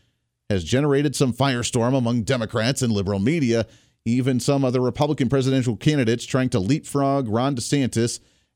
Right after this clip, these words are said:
and, uh, trying to attack that type of mindset. Now, I highly doubt,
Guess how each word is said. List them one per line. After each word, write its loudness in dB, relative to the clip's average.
and, 0
uh, -2
trying -2
to -4
attack -2
that -2
type -6
of -2
mindset. -2
Now, -2
I 0
highly 0
doubt, -2